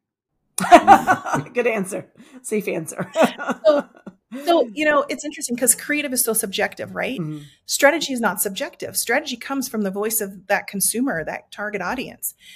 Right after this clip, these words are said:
Speaker 2: And traditionally, a client can't say no to that. It's then our interpretation of that. And so I think, I mean, a perfect example is we have a client that we're launching, relaunching their brand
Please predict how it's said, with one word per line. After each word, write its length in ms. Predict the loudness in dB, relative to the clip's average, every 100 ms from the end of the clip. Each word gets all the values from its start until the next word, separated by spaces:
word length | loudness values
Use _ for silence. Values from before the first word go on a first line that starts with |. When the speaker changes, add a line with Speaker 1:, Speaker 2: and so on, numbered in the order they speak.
| -14 2
Speaker 2:
And 240 | 2 2 -2 _ _ _
traditionally, 420 | -2 0 -2 -2
a 60 | -4
client 340 | -4 -6 -6
can't 240 | -8 -6 -4
say 140 | -2
no 160 | -2 -2
to 100 | -6
that. 320 | -10 -16 -20 _ _ _ _ _ _ _
It's 180 | -2 2
then 140 | 2
our 220 | 2 -2
interpretation 640 | -2 -4 -8 -8 -8 -6 -6
of 100 | -4
that. 200 | -4 -6
And 100 | -8
so 120 | -6
I 80 | -6
think, 460 | -8 -8 -8 -10 -18 _ _ _ _ _
I 60 | 0
mean, 140 | 0 0
a 40 |
perfect 340 | -2 -4 -4
example 400 | -6 -4 -4 -2 -2
is 160 | -4
we 180 | -4 -4
have 200 | -2 -2
a 80 | -2
client 400 | -4 -4 -4 -2
that 120 | -4
we're 180 | -4 -8 -14 _
launching, 680 | -4 -2 0 -2 -6 -6 -8 -8
relaunching 540 | -8 -4 -2 -4 -6 -6
their 120 | -6
brand 560 | -6 -6 -4 -6 -8